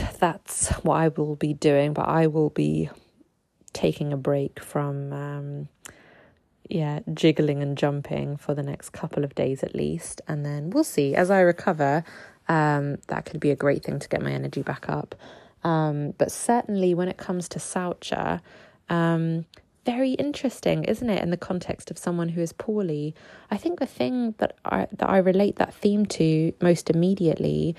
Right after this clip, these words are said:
is actually in my nutrition and making sure that the food and drink that I'm putting in my body is really supportive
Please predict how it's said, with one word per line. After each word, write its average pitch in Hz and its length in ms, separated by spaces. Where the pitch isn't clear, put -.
is 190 120
actually 208 480
in 185 100
my 180 120
nutrition 160 840
and 170 180
making 170 380
sure 160 760
that 160 400
the 165 280
food 180 360
and 165 140
drink 165 260
that - 100
I'm 160 120
putting - 300
in 165 120
my 156 120
body 160 440
is - 220
really 165 440
supportive - 1160